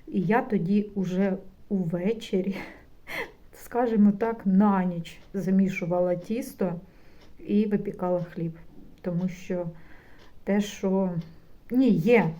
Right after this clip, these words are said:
є, я не буду казати, є дуже смачний хліб, але він дуже дорогий. А той хліб, який ми купували, ну, він так, на раз-два,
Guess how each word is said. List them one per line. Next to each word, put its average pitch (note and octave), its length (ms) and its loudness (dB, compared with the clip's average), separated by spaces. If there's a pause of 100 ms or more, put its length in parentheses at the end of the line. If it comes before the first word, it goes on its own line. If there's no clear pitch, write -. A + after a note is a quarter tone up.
є, F#3 380 4
я F#3 180 2
не G3 120 2
буду F3+ 280 -2
казати, G#3+ 540 0
є F#3+ 320 4
дуже E3+ 340 2
смачний F#3+ 480 0
хліб, C#4+ 360 -4 (1400)
але G3+ 240 4
він F#3 140 4
дуже E3+ 220 0
дорогий. E3 540 0 (720)
А G3 300 2 (400)
той A#3 200 6
хліб, A3+ 340 2
який G3 520 4 (1400)
ми G#3 140 10
купували, G#3+ 760 4
ну, D4 220 4
він D4 200 4
так, G#3 300 0
на A3+ 160 4
раз-два, C4+ 760 4